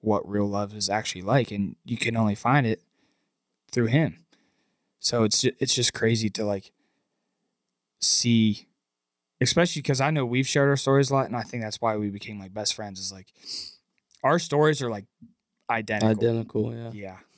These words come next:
Speaker 1: So basically, we just kinda want you guys to know, like, we feel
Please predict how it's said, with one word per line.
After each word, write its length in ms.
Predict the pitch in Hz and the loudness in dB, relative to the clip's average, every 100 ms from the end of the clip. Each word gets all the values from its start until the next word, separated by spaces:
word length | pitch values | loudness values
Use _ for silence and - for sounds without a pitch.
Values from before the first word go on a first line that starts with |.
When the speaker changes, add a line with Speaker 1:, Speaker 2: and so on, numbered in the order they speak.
| _ _ _ _ _ _ _ - | _ _ _ _ _ _ _ -2
Speaker 1:
So 160 | - | 2
basically, 380 | 156 180 196 226 | 4 2 2 2
we 140 | 170 165 | 4 4
just 200 | 190 - | 2 2
kinda 220 | 208 180 | 2 2
want 340 | 135 131 131 | 4 4 2
you 160 | 98 120 | 0 0
guys 320 | 120 113 117 | 0 0 0
to 100 | - | -2
know, 160 | 107 120 | 2 4
like, 220 | 107 101 _ _ | 2 -2 _ _
we 340 | 110 131 170 | 2 4 4
feel 540 | 175 - 131 123 113 | 4 0 0 2 0